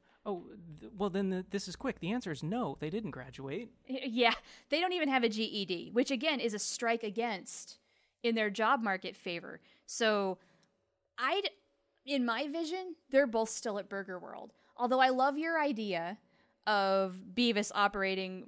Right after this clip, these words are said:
Speaker 2: power tools, but I could just see that leading to disaster so many times. Like, how could you realistically handle that? But then, this is an animated show, and people do the craziest things all the time, and we saw them screw up constantly at Burger World, too.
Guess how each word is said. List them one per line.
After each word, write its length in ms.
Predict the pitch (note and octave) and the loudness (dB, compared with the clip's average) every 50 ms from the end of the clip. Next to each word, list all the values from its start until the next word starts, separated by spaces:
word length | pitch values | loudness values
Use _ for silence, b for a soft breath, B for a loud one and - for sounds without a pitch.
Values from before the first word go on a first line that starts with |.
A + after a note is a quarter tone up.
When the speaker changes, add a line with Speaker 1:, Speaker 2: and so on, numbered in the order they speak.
| E3 - | -10 -4
Speaker 2:
power 320 | - G3+ G#3 G#3 G3+ G3 | 0 2 4 4 4 2
tools, 340 | - - G#3 G3 F#3+ G3 F3+ | 0 -4 -4 -4 -4 -4 -4
but 260 | F3 - A3+ A3 - _ _ - A3 | 0 0 0 0 -2 _ _ -8 -2
I 100 | A#3 A#3 | 0 0
could 140 | A3+ C4 B3 | 0 0 -2
just 260 | G#3 C4 B3+ - - | -2 -2 -4 -4 -4
see 200 | - C4+ C#4 C4 | -4 -2 -2 0
that 200 | A#3 A#3+ A#3 - | 2 0 0 0
leading 280 | A3 A#3 A#3+ A#3 A#3 A3 | 0 -2 0 0 0 0
to 80 | A3+ G3 | 0 0
disaster 640 | G3+ G3+ F#3 F3+ F3 E3+ F3+ F#3+ - - - A3 | 0 -2 -2 0 0 0 0 0 -2 -2 -2 -2
so 260 | A3 - - - G#3 F#3+ | -2 -2 -2 -2 -2 -2
many 260 | G3+ G3+ G3 F#3+ F#3+ | -2 -4 -6 -6 -8
times. 440 | - - F#3+ F3+ F#3 F#3+ G3+ G3+ - | -8 -8 -6 -4 -4 -4 -4 -4 -6
Like, 140 | E3+ - | -8 -8
how 200 | - - F#3+ G3+ | -8 -4 -4 -4
could 160 | G3+ - A3 F#3 | -4 -4 -8 -6
you 140 | G3 G3 | -6 -6
realistically 720 | F#3 F#3 F3+ F#3 F#3+ F#3+ - - G3 - F#3+ F3+ F3+ F3+ F3 b b b b b | -4 -4 -4 -4 -4 -6 -6 -8 -8 -8 -8 -8 -8 -8 -10 b b b b b
handle 240 | - A#3 B3 B3+ | -4 -2 -2 0
that? 100 | D4 C#4+ | -2 0
But 140 | C4+ E4+ - | -2 -2 -2
then, 200 | - F#4 F#4 F4+ B B B B B - | 0 -2 -2 -2 B B B B B 0
this 180 | C4 C4 - | 0 2 2
is 120 | D4+ C#4+ D#4+ | 2 0 0
an 100 | F4 D4+ | 0 0
animated 720 | - C4+ C4+ C4+ C#4 C#4 D4+ C#4 C4 A#3+ B3 A#3+ B3+ A3+ | -2 -2 -2 0 0 0 2 2 2 2 2 2 0 0
show, 380 | - - - A#3 G#3 G#3 G#3+ - | -2 -4 -2 0 0 0 0 -2
and 140 | G#3+ G#3+ G3+ | -4 -6 -6
people 360 | - - A#3+ A3+ C#4+ D4+ C#4 | -6 -6 -6 -4 -4 -6 -4
do 340 | A3 A3 A#3 A#3 A#3 A#3 G#3+ | -4 -2 -2 0 0 0 0
the 80 | G#3+ | -2
craziest 720 | G#3 - - A#3 A3 B3 B3+ A#3 B3+ C4 B3+ B3 - - - | -4 -4 -2 0 0 0 0 0 -2 -2 -2 -2 -2 -4 -4
things 380 | A#3 G#3+ G#3 G#3+ G#3+ G#3+ G#3 - - | -4 -4 -2 -2 -4 -4 -4 -4 -2
all 160 | G#3 G3+ G#3 | 0 0 0
the 80 | G#3 A3 | 0 -2
time, 380 | A3 - A#3+ A3+ G#3+ A3 A3 A#3 | -4 -4 -4 -2 -2 -2 -2 -2
and 160 | A#3 A#3+ B3 | -4 -2 0
we 80 | E4 | 0
saw 260 | E4+ - - F#4+ F4 E4+ | 0 2 2 2 2 2
them 140 | F4+ E4+ | 2 -2
screw 340 | - - - - C#4+ D4+ D4+ | -2 -4 -6 -6 -2 0 0
up 160 | D4 C#4 - | 0 0 -2
constantly 540 | - - - - C#4 - - D4+ A3+ C4 C4 | -12 -10 -8 -8 -6 -6 -6 -6 -4 -2 -2
at 160 | A#3+ G#3 G#3 | -2 -2 2
Burger 320 | - C4 E4+ E4 D4+ C4+ G#3+ | 2 2 2 4 2 2 2
World, 320 | G3 G3 G3 G3 G3 G3 | 2 2 2 2 0 -2
too. 420 | - - E4+ G4 G4+ D4+ G#3 G3+ | -4 -2 0 2 4 4 2 2